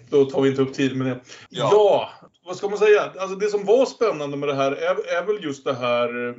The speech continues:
Speaker 1: Stanley Kubricks The Shining nu för tiden är en så liksom välansedd skräckklassiker, men att alla samtidigt vet att en av de, en av alla bekymmer under produktionen av den var det faktum att, eh, King och Kubrick inte alls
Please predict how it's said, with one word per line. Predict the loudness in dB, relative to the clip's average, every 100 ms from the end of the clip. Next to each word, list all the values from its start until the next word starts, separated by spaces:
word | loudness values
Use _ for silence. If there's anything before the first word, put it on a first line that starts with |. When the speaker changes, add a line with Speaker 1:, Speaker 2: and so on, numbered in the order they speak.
| -12 -14 -16 -18 -20 _ _ _ _
Speaker 1:
Stanley | -2 0 0
Kubricks | -4 -6 -6 -8
The | -4
Shining | 0 2 0 -2
nu | -4
för | -8
tiden | -8 -8
är |
en | -8
så | -10
liksom | -10 -6 -2
välansedd | 0 0 -2 -4 -6 -6 -8
skräckklassiker, | -4 -2 -2 -6 -4 -2 -2 -6 -4 -2 0
men | -2 -2
att | -2
alla | -4 -4 -2
samtidigt | -2 -4 -8 -10
vet | -6 -2 0
att | 0
en | -2 -2
av | -4
de, | -4 -8 _ _ _ _ _ _ -4
en | -2
av | 2
alla | 2 0
bekymmer | -2 -2 0 0 -2
under | -4 -4
produktionen | -4 -4 -4 -4 0
av | 0 0
den | -2
var | -2 -2
det | -2
faktum | -4 -4 -6 -6
att, | -6
eh, | -6 -6 -6 -6
King | -6 -6
och | -8 -6
Kubrick | -4 0 -2 -2
inte | -4 0
alls | 0 0